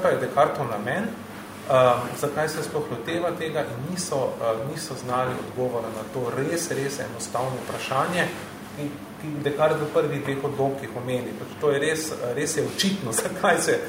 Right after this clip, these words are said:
zakaj piše meditacija, ampak enostavno toliko je že bralna kultura daleč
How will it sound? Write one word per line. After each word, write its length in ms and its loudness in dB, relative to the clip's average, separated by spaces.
zakaj 420 6
piše 320 -2
meditacija, 640 -2
ampak 240 -2
enostavno 580 0
toliko 400 4
je 140 0
že 260 -2
bralna 400 2
kultura 480 0
daleč 460 2